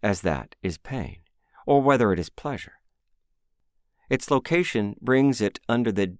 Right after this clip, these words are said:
disadvantage of a common prejudice.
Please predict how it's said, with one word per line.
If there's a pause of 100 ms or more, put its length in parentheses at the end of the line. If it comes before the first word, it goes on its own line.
disadvantage
of
a
common
prejudice.